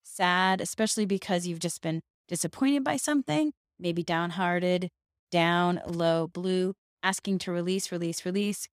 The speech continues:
clear, release, clear, release, clear, release, clear, release, clear,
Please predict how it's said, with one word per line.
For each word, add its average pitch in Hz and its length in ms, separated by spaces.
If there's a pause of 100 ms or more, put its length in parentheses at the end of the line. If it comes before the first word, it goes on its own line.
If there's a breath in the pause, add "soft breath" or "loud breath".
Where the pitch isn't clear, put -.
clear, 214 360
release, 185 420
clear, 214 400
release, 180 400
clear, 214 360
release, 175 400
clear, 214 360
release, 175 440
clear, 202 420